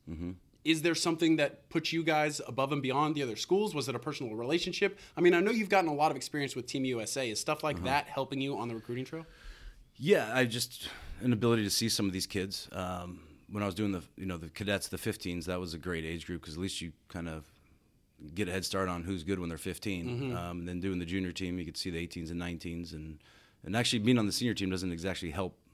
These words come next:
Speaker 1: that much because most of the guys are older
Speaker 2: Right.
Speaker 1: and not college age. So, um, but no, it definitely helps. It's a small community, even internationally, it's a small community. So word, word travels pretty fast on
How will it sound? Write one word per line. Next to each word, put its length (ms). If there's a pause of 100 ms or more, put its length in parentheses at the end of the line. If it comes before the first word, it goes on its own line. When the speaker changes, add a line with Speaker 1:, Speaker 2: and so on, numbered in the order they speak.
Speaker 1:
that 200
much 260
because 460 (160)
most 240
of 60
the 80
guys 180
are 180 (600)
older 340 (140)
Speaker 2:
Right. 240 (160)
Speaker 1:
and 100
not 200
college 280
age. 240
So, 280 (560)
um, 680 (180)
but 120
no, 160
it 100
definitely 320
helps. 420
It's 140
a 60
small 240
community, 340
even 180
internationally, 440
it's 80
a 40
small 240
community. 340
So 220
word, 340 (100)
word 180
travels 400
pretty 200
fast 440
on 220